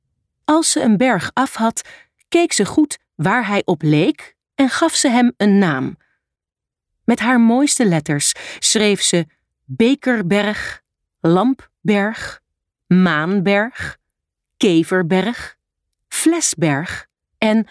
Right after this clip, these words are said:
Bolmutsberg. Het werd een prachtige landkaart, al zei ze het zelf. En ze moest het wel zelf zeggen, want er was in geen velden of wegen iemand te zien, als je Twijg tenminste niet meetelde,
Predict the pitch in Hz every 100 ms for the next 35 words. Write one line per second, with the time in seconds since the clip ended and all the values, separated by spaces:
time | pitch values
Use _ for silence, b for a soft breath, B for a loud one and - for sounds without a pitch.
0 | b b - 151 330 214 160 165 - -
1 | 151 151 - - - _ _ _ _ _
2 | _ _ _ _ _ _ _ _ - 226
3 | 175 160 - 180 147 _ - 170 160 -
4 | 202 277 180 147 - 139 - - _ -
5 | 196 160 151 143 143 139 - 139 - -
6 | _ _ _ _ _ _ _ _ _ 285
7 | 262 254 254 381 427 302 160 135 151 139
8 | - 131 - 190 B B B B - 247
9 | 262 240 247 - 202 185 160 143 - 330
10 | 359 349 339 320 185 170 160 - - 208
11 | 185 175 185 - 143 98 b b b b
12 | _ _ _ - 175 160 - 208 - -
13 | 160 147 143 - 202 160 147 - 180 190
14 | 226 180 - 131 90